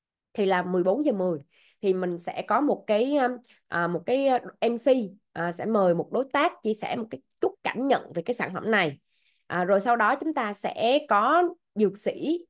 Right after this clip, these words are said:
à, Văn Vĩnh Hiệp là gì ạ? Là cố vấn chuyên môn của nhà Nutribest. Thì đợt này chúng ta sẽ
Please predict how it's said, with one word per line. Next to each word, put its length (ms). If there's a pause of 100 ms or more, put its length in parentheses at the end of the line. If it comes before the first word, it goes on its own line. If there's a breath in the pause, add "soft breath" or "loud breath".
à, 280
Văn 200
Vĩnh 120
Hiệp 200 (340)
là 180
gì 180
ạ? 180 (200)
Là 220
cố 120
vấn 220
chuyên 200
môn 280
của 160
nhà 220
Nutribest. 540
Thì 80
đợt 240
này 180
chúng 180
ta 180
sẽ 320